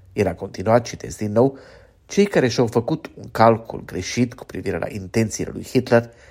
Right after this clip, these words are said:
au deschis calea unui război mai amplu și au pierdut ocazii multiple să-l oprească la timp. Acum nu este momentul să repetăm greșelile trecutului.”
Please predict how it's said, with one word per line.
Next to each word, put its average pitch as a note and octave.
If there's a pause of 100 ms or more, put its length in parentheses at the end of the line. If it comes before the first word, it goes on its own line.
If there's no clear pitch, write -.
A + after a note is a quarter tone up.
(220)
au C#3+
deschis C#3
calea A2+
unui G#2+
război F#2
mai F#2
amplu B2 (340)
și -
au A2
pierdut G#2+
ocazii -
multiple F#2+
să-l F2+
oprească -
la G2+
timp. - (680)
Acum A2
nu G2
este F2
momentul A2
să -
repetăm F2
greșelile -
trecutului.” -